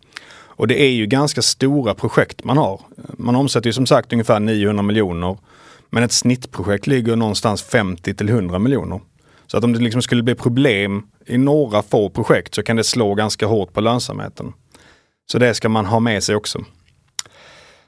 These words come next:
Och sen så, eh, Peters, eh, favoritfråga om insiderägande då. Och, eh, <laughs> där är det faktiskt lite för högt för min smak. <laughs> Man har, största ägaren äger femtionio procent.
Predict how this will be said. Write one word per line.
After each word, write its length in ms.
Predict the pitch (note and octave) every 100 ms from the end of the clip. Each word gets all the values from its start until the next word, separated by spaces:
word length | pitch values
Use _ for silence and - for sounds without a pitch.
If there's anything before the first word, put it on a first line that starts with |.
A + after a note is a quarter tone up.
| _ _
Och 100 | B2+
sen 180 | F3 D#3
så, 360 | - C#3 C3+ C3
eh, 200 | C3 B2+
Peters, 680 | - - A2+ - A#2+ - -
eh, 140 | A#2
favoritfråga 1080 | - - C3 C3 C3 C#3+ - - G#2+ A2 G#2+
om 100 | A2+
insiderägande 840 | C3+ C#3+ G2+ G2 G2 G2+ G#2 A#2
då. 240 | E3+ G2 F#2 -
Och, 400 | - A2+ - -
eh, 160 | B2 A#2+ -
<laughs> 160 | - -
där 260 | C3+ A#2+ C3
är 100 | D3+
det 80 |
faktiskt 340 | C#3+ B2+ - -
lite 200 | A2+ -
för 220 | - A2+
högt 580 | - - - - - -
för 140 | - E3
min 160 | A#2+
smak. 320 | - E2+ - B2 - A#3+ - D3 D#3
<laughs> 720 | C3+ B2 - G3+ F#3+ E3 - -
Man 180 | B2+
har, 300 | C3 C#3 C3 - _ -
största 560 | - - C#3+ A2 - B2
ägaren 460 | D#3 D#3 G#2+ A2
äger 300 | A#2+ A#2 G#2+
femtionio 760 | - A#2+ A2 - A#2 B2+ A#2+ F#2
procent. 600 | - - F#2+ G2 -